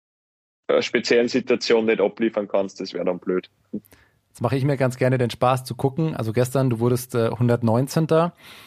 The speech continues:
Speaker 2: Ich schaue dann ganz gerne mal, bei welchen Fahrern dieselbe Zeit gemessen wird, um zu gucken, wer macht, jetzt ist es jetzt nicht direkt das Gruppetto, aber wer rollt hinten noch in der Gruppe zusammen? Das war gestern wieder mal ganz witzig.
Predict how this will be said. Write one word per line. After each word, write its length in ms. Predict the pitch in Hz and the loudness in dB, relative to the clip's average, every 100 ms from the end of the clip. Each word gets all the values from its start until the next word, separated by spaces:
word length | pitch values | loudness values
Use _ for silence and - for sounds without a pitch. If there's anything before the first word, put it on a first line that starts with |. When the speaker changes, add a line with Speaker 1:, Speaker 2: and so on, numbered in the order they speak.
| - _ - | -20 _ -4
Speaker 2:
Ich 80 | - | 4
schaue 120 | 135 | 4
dann 120 | 156 | 6
ganz 200 | 131 127 | 2 2
gerne 220 | 127 131 | 2 4
mal, 180 | 135 135 | 6 4
bei 140 | 123 | 4
welchen 260 | 113 143 139 | 4 2 0
Fahrern 280 | - 135 131 | 2 2 2
dieselbe 280 | 113 127 120 | 4 2 4
Zeit 300 | 131 131 - | 2 2 2
gemessen 340 | 110 110 123 | 2 2 2
wird, 140 | 127 | 0
um 80 | 127 | 0
zu 100 | 113 | -2
gucken, 300 | - 127 127 | 0 0 2
wer 160 | 117 135 | 2 4
macht, 360 | 127 117 - - | 2 -2 -8 -12
jetzt 160 | - | -4
ist 60 | 117 | -2
es 60 | |
jetzt 160 | 113 110 | -2 0
nicht 200 | 123 127 | 0 2
direkt 180 | 123 117 | 0 0
das 100 | - | -4
Gruppetto, 380 | 120 123 165 170 | -2 0 0 2
aber 220 | 123 117 | 2 4
wer 120 | 160 | 4
rollt 140 | 160 | 2
hinten 240 | 131 160 - | 0 -4 -2
noch 100 | 123 | 0
in 60 | |
der 80 | 131 | 0
Gruppe 240 | 131 143 127 | 0 -2 -2
zusammen? 440 | 120 - 127 107 | -2 0 0 0
Das 120 | 113 185 | -2 0
war 100 | 180 | 0
gestern 280 | 196 208 | 0 0
wieder 140 | 196 196 | 2 2
mal 140 | 175 | 2
ganz 240 | 143 127 160 | 0 -2 -4
witzig. 360 | 202 110 101 | -2 -2 -4